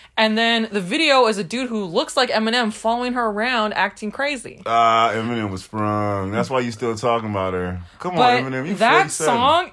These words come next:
Speaker 1: and that beef between the two of them, I feel like came out in, like, two thousand. Like, that was ten years ago. And for whatever reason, he is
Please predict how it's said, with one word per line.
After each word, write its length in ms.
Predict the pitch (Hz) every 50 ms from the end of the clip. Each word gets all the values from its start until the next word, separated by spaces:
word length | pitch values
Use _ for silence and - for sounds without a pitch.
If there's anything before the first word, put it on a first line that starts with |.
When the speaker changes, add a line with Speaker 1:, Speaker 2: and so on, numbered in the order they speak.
| _
Speaker 1:
and 180 | - 214 214 214 240
that 200 | 254 226 175 156
beef 320 | 180 185 220 262 - -
between 360 | - 220 - - 240 247 247
the 60 | 233
two 260 | 202 - - 220 220 247
of 120 | 240 247
them, 260 | 294 302 311 320 330 - _ _ _ _ _ _ -
I 60 | 214
feel 320 | 220 - - - 359 440
like 160 | 480 440 294 -
came 240 | - 294 285 269
out 240 | 269 269 262 254 -
in, 140 | 208 208 214
like, 260 | 202 190 175 170 -
two 220 | - - 220 214 214
thousand. 420 | - 196 190 196 196 - 113 95
Like, 140 | 110 165 165
that 180 | 220 240 262
was 160 | 247 240 240 - _ _
ten 260 | - - 262 254 240 233
years 240 | 240 277 285 254
ago. 400 | 202 175 - - - - - 196 - _ _ _ _ _ _ _ _ _ _ _ _ _ -
And 400 | 196 196 196 190 190 185 185 170
for 140 | - 226 208
whatever 360 | 180 180 185 202 220 220 240
reason, 420 | 233 233 233 233 214 - 190 180 185
he 320 | 190 - 196 190 180 175
is 500 | 175 170 170 160 165 - - - - -